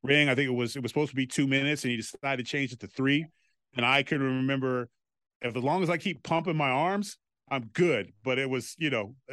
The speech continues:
just don't stop, like, no matter how bad it gets. And, uh, got through the drill and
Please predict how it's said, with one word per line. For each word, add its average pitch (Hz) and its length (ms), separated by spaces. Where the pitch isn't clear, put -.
just 147 220
don't 165 240
stop, 139 420
like, 113 140
no 135 100
matter 156 340
how 156 140
bad 147 260
it 123 100
gets. 143 420
And, 113 280
uh, 110 360
got 143 260
through 147 220
the 143 100
drill 151 420
and 123 260